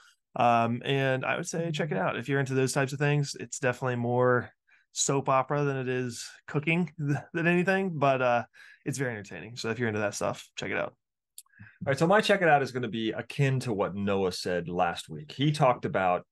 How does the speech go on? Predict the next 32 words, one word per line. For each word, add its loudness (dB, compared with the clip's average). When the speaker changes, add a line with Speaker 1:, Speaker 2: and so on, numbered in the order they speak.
Speaker 2:
the, -6
um, -2
the 0
five 4
K 4
that 0
we 0
did, 4
maybe -6
it -6
was -12
a -20
couple -4
weeks -6
ago -2
on -4
that -4
episode -4
of -4
the -12
pod, -2
that 2
we -2
ran 4
a 2
five 2
K, 0
uh, -4
Noah, 0
myself, -2
and -8
Grace, -4